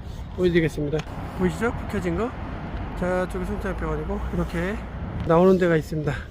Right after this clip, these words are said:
이쪽으로 오면 콜 잡고 집에 갈 수 있습니다. 여러 방이 나오니까 늦게라도 이쪽으로 방향을 잡고 오시는 게 아무래도 유리할 것 같습니다. 어, 한남동에서 구월동으로 오는 사만 천 원짜리 티맥콜은 방금 완료를 했습니다.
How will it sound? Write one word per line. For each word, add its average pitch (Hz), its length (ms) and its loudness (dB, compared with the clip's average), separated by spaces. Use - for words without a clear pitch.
이쪽으로 175 420 4
오면 175 340 4
콜 240 100 0
잡고 214 180 2
집에 180 240 0
갈 165 140 4
수 - 100 -4
있습니다. 143 420 -6
여러 165 200 4
방이 165 180 4
나오니까 143 540 0
늦게라도 165 420 0
이쪽으로 165 340 2
방향을 151 280 4
잡고 147 400 -4
오시는 156 360 -2
게 156 100 0
아무래도 143 400 0
유리할 160 240 2
것 156 100 -4
같습니다. 127 460 -4
어, 185 240 4
한남동에서 214 920 6
구월동으로 208 640 8
오는 175 240 4
사만 175 400 4
천 185 180 0
원짜리 160 560 0
티맥콜은 185 640 -2
방금 175 340 2
완료를 160 360 4
했습니다. 156 460 -4